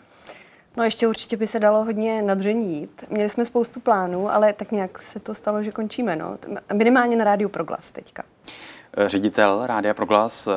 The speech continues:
Speaker 2: Martin Holík, na dotaz D V T V ke konci toho pořadu odpověděl: „Pořad, eh, zasahuje jinak málo zasažitelnou skupinu lidí, kteří si váží otevřenosti respondentů při zachování mimořádné vlídnosti. Ne vždy je to povedené po profesní stránce, ale pořad je pro nás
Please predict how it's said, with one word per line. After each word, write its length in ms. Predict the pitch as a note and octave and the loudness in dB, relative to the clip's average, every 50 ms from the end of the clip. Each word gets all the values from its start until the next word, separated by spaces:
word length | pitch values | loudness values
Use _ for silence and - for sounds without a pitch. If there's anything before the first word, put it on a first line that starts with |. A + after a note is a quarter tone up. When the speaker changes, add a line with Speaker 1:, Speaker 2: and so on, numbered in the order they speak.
| F#2+ - - | 0 -2 -2
Speaker 2:
Martin 380 | F#2+ F#2+ F#2+ - - - B2 | 0 -2 -2 0 0 0 0
Holík, 320 | G#2+ G#2+ G#2 F#2+ G2 G2 - | 2 2 2 2 0 -2 -2
na 100 | G#2+ F#2+ | -2 -2
dotaz 280 | G2 G2 - G#2+ G2 | -2 0 0 0 2
D 120 | G2 G#2 G2 | 2 2 2
V 140 | G2+ G#2 G2+ | 2 0 0
T 140 | G#2 G#2 | 0 0
V 140 | G2+ A2 A2 | 2 2 0
ke 140 | - - G#2+ | 0 -4 -10
konci 380 | - - A2 G2+ G2 - G2+ F#2 | -4 -2 -2 0 0 -2 -4 -4
toho 220 | - G2 G2 G#2 | -4 -4 -6 -4
pořadu 460 | - - G2+ F#2+ G#2 F#2+ F#2+ G#2 A#2 | -2 -2 0 2 2 2 4 2 2
odpověděl: 760 | B2 - A2 - - A#2+ G2+ G2+ F#2+ F#2 F2 F#2 E2+ D#2+ E2+ - - - - - - - - - _ | 0 -2 -6 0 0 2 2 2 2 0 0 0 0 0 -2 -4 -8 -14 -16 -14 -14 -14 -18 -6 _
„Pořad, 380 | - A#2 B2 D#3 E3 E3 - | 0 4 4 4 4 2 -2
eh, 300 | - - G2 G2 F2+ F2+ | -4 -4 -2 -2 -2 0
zasahuje 520 | F2+ G#2+ A2+ - - D3+ C#3 C#3+ C#3+ D3 D3 | 0 0 0 2 0 0 2 2 2 2 2
jinak 280 | D3 C#3+ D3 C#3 - | 4 2 2 2 2
málo 300 | G#2+ G#2 G#2+ A#2+ C#3 D3 | 0 0 2 2 0 0
zasažitelnou 640 | A#2+ A2 G#2 - B2+ G#2+ B2+ B2+ C3 C3+ D3 D3+ C#3+ | -2 -4 -2 0 0 0 0 2 2 2 2 2 0
skupinu 380 | D3 - C3+ A#2 - D#3 D#3+ C3 | 0 -4 -4 0 2 2 2 2
lidí, 240 | F#2+ F2+ F#2 G#2+ | 0 0 -2 -6
kteří 280 | - - B2 A2+ B2+ B2+ | -4 -4 -4 -4 -4 -4
si 120 | - - | -2 0
váží 320 | A#2+ G2+ F#2+ G2+ G#2 C3 C3 | 2 2 2 2 0 -2 -2
otevřenosti 600 | - G#2+ - B2 G#2+ A#2+ B2 B2+ B2 - - G#2+ | -2 0 0 2 2 2 2 0 0 0 0 0
respondentů 640 | F#2+ - - - A2+ A2 A2+ G#2+ - - B2+ B2+ B2+ - - - - | 0 -2 -2 0 2 2 2 0 2 0 0 0 0 -4 -12 -12 -6
při 140 | - - G#2 | -2 -2 2
zachování 560 | F#2+ G2+ - - A2+ A#2 A#2 A2+ A#2 A#2 A2 | 2 2 0 4 2 2 2 4 2 0 0
mimořádné 540 | G#2 G2+ G#2 G#2+ G2+ G#2+ G#2 G#2 G2 G#2+ G2 | 2 2 2 2 4 4 2 2 2 -2 -4
vlídnosti. 540 | - F#2 F#2 F#2+ G2+ G2 - - - F2 - - - - - - - | -4 -4 -2 -2 -2 -2 -2 -2 -4 -4 -4 -6 -12 -14 -10 0 2
Ne 120 | A#2+ D3+ | 4 4
vždy 200 | D#3 D3 C#3 E3 | 4 2 2 2
je 100 | D#3 B2+ | 2 2
to 160 | - - D#2 | 0 -4 -6
povedené 580 | - _ - G2 B2 C#3+ D#3+ D#3+ D#3+ E3 D#3+ D#3+ | -6 _ -2 0 0 2 2 0 2 0 0 -2
po 100 | - A#2+ | -2 -2
profesní 460 | - - A2 - B2+ A#2 - - E2 | -2 -4 -2 0 -2 -2 -2 -4 -6
stránce, 380 | - - G#2 A2 A#2+ - - - | -2 0 2 2 2 0 0 0
ale 180 | - G2 F#2+ | 2 0 0
pořad 340 | - - A#2 A#2 D3+ D3+ - | 0 -2 -2 -2 -2 -2 -2
je 80 | D3+ D3 | -4 -2
pro 140 | - C#3+ | 0 0
nás 240 | C#3+ C3 A2 - - | 2 2 0 -2 -6